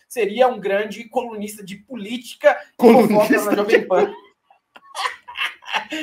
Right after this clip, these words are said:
Speaker 1: É, o Brasil é intancável, velho. Vamos ver. Opa, peraí,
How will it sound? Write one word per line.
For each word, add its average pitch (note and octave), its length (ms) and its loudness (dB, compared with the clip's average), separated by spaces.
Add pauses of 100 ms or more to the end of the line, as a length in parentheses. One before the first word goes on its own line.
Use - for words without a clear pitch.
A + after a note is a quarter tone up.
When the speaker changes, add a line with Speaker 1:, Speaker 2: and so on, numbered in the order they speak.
(120)
Speaker 1:
É, B3 180 8
o B3+ 100 2
Brasil A3+ 460 2
é A#3 60 -2
intancável, D#3+ 800 -4
velho. A#2 420 -6
Vamos E3+ 280 -6
ver. D#3 220 -6 (3750)
Opa, B2 120 -10
peraí, C#3+ 540 -6